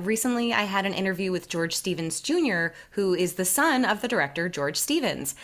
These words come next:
And it was a fantastic conversation. He was so kind to speak with me.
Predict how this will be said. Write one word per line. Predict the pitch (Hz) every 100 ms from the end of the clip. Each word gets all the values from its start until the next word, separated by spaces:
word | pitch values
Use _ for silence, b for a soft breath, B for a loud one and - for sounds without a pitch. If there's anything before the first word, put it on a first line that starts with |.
| B B
And | - 202 202
it | 202
was | 185
a | 180 170
fantastic | 170 175 - 254 277 254
conversation. | 208 180 175 147 156 156
He |
was | 160 165
so | - - - 359
kind | 240 180 160
to |
speak | 160 254 262
with | 175
me. | 160 151